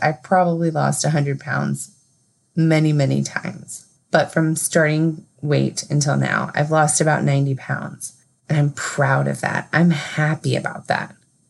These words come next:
I put in the work. I set a huge goal. My goal is actually a hundred pounds. So I'm still ten pounds from my original goal. And today I'm probably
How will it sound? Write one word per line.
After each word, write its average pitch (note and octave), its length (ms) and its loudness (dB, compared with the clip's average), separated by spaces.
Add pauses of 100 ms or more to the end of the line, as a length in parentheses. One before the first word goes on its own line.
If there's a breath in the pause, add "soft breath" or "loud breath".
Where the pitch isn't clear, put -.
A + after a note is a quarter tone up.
(540)
I C#3+ 100 0
put E3 220 0
in F#3 140 4
the G3+ 80 4
work. C#3+ 440 -2 (460)
I D3 80 -2
set D3+ 220 0
a D3+ 40 2
huge F3 360 0
goal. D3 160 2
My C#3+ 140 2
goal F3+ 240 2
is A3 100 0
actually F3 360 0
a D#3 60 -2
hundred C#3+ 300 -4
pounds. - 460 -10 (320 soft breath)
So F#3 140 2
I'm D#3+ 100 2
still F3+ 320 2
ten E3 320 -2
pounds D3+ 420 -2
from D#3+ 180 -2
my D3 160 0
original D3 440 -2
goal. C#3 400 -2 (340 soft breath)
And D3 140 2
today D3 500 2
I'm C#3 320 -2
probably C#3 1040 0